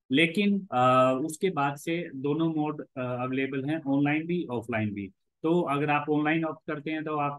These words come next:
घर से बैठ के, office से बैठ के कहीं से भी online exam दे सकते हो। और अगर आप बोलते हो कि नहीं मुझे तो offline exam देना, तो आपको travel करके जाना पड़ेगा, उनके designated centers रहते हैं।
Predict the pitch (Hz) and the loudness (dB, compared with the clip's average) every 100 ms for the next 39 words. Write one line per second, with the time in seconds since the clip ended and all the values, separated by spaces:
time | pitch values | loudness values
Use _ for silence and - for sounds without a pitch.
0 | - 120 127 - 151 135 135 143 143 131 | -10 -6 -6 -2 -2 0 -2 0 0 0
1 | 143 131 127 127 123 139 131 123 123 135 | -4 -4 -4 -6 -4 -6 -4 -4 -4 -2
2 | 135 127 127 127 123 113 117 120 120 117 | 0 0 0 -2 -2 -4 -2 -2 -2 -4
3 | 123 - 175 202 - _ _ - 170 170 | -8 -6 -6 -6 -12 _ _ -2 2 2
4 | - - _ _ _ _ _ _ 123 135 | 0 -12 _ _ _ _ _ _ -2 0
5 | 143 143 143 147 143 - 120 127 143 151 | 4 4 4 2 -2 -4 -4 -2 0 0
6 | 156 151 147 147 139 143 139 131 139 143 | -2 0 2 2 2 0 -2 -2 0 0
7 | 143 135 139 143 147 180 170 131 127 151 | 0 -2 -2 -2 -4 -4 -2 -2 -2 -4
8 | 151 131 123 113 123 127 131 120 120 131 | -4 -6 -8 -6 -2 0 0 -4 -6 -4
9 | 120 120 113 117 170 202 151 131 120 117 | -2 -4 -4 -4 -4 -6 -4 -4 -2 -4
10 | 123 117 117 127 117 110 113 113 107 95 | -4 -4 -4 -4 -2 -2 -2 -6 -10 -12
11 | 101 | -12